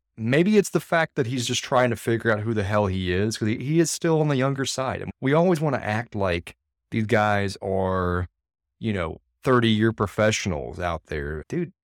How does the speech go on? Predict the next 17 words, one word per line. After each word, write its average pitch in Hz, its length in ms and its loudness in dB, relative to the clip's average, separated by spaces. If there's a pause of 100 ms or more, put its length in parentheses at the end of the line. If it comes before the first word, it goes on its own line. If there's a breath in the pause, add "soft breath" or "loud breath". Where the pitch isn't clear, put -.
(540)
six - 340 -2
years 156 160 2
ago, 120 200 4
that 123 160 2
dude 135 100 2
was 117 120 -2
picking 123 360 0
boogers 117 380 2
and 104 120 0
probably 113 400 2
had, 113 220 -2
saying 107 320 2
mean 113 220 0
tweets 113 340 -4
with, - 100 -18 (120)
with, 101 140 -8 (120)
uh, 104 80 -8